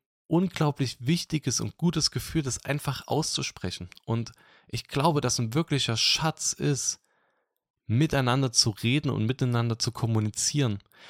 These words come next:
und nicht nur auf Social Media Texte zu schreiben und das aus seinen Gedanken zu bekommen, sondern sprich es wirklich aus, sprich es physisch mit deinem Mund aus, hol das aus dem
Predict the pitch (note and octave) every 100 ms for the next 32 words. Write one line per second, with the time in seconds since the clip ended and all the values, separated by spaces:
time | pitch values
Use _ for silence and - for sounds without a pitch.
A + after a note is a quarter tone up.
0 | - A2+ B2+ D#3+ C#3+ A2+ - C#3 C3 C3
1 | C3+ B2+ - - E3 - B2+ - A#2 -
2 | G2+ A#2 C3 A2 G#2+ - A2 A2 G#2 G2
3 | - A#2+ D3+ - A#2 G#2 G#2+ - B2+ A2+
4 | G#2+ G#2+ - - - E3+ - A2 - G#2
5 | C3+ - G#2 - - B2 A2 - - F3
6 | D3+ - - E3+ F#3 E3+ D3+ C#3 B2 A#2
7 | B2+ C#3 - A#2 A2+ - D#3 E3 C3+ -
8 | B2 - A2+